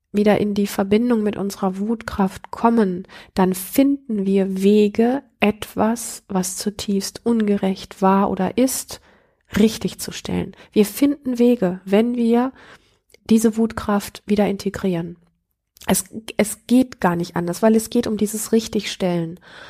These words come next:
Und das macht innerlich ja sehr, sehr aufrecht. Und selbst dann, und das finde ich auch einen ganz, ähm, wertvollen Aspekt,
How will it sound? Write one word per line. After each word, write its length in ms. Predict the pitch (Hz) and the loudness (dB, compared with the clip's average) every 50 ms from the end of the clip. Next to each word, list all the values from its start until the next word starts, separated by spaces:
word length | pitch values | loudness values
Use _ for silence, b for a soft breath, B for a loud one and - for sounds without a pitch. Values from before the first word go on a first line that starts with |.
| B B B B B _ | B B B B B _
Und 520 | - 196 190 190 190 185 185 - - - | 0 2 2 2 0 -2 -4 -8 -2 0
das 200 | 196 196 196 - | 0 0 0 0
macht 340 | 220 208 214 220 - - - | 0 0 2 0 0 -4 -2
innerlich 420 | - 214 220 220 208 202 202 - | -2 0 2 4 4 4 2 0
ja 100 | - 196 | -2 -4
sehr, 400 | 190 185 190 196 202 220 220 214 | -4 -2 0 2 4 4 4 4
sehr 380 | 202 - 196 196 196 190 190 - | 2 0 0 2 2 0 0 -2
aufrecht. 720 | 190 190 190 190 - - - 170 165 - - - - - B B B B B B B B B B | -4 -6 -6 -6 -8 -10 -8 -8 -8 -8 -12 -18 -20 -20 B B B B B B B B B B
Und 180 | - 208 208 196 | 0 0 0 4
selbst 580 | - 214 220 240 254 254 - - - - - | 4 4 4 4 4 0 -4 -10 -10 -2 0
dann, 320 | 214 202 214 247 285 320 359 | 0 2 2 0 0 -2 -2
und 160 | 262 214 214 | -2 -4 -4
das 140 | 220 220 - | -4 -4 -2
finde 220 | - 214 214 214 | -2 0 0 0
ich 200 | 208 - - - | -4 -4 -4 -2
auch 440 | 202 208 226 262 277 - - - - | 0 2 4 2 2 0 -6 -14 -10
einen 200 | - 208 202 202 | -8 -8 -8 -2
ganz, 540 | - 196 202 233 277 302 302 - - - - - | 2 2 2 2 0 -2 -4 -8 -12 -14 -8 -4
ähm, 420 | 240 220 208 208 208 208 208 208 214 B B B B B B _ | -2 -2 0 0 -2 -2 -4 -4 -6 B B B B B B _
wertvollen 720 | - 196 202 220 247 262 - - - 226 220 220 214 214 | 0 2 4 4 4 2 0 -2 0 2 2 2 2 0
Aspekt, 800 | - - 214 - - - - 233 254 - - - - - - | -2 -4 -6 -6 -6 -2 -2 0 0 -2 -8 -14 -14 -14 -14